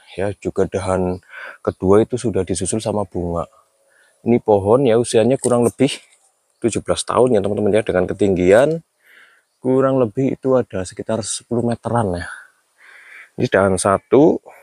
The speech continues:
dua, tiga, ini dahan, dahan keempatnya ini nih.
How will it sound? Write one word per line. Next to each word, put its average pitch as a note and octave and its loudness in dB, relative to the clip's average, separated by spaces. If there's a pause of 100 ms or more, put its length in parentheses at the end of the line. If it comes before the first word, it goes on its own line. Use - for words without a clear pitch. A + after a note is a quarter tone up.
(720)
dua, G2+ 2 (240)
tiga, A#2+ -6
ini C#3 0
dahan, G2 -2 (880)
dahan A#2+ 0
keempatnya D3+ -2 (400)
ini C#3+ 4 (120)
nih. G2 -2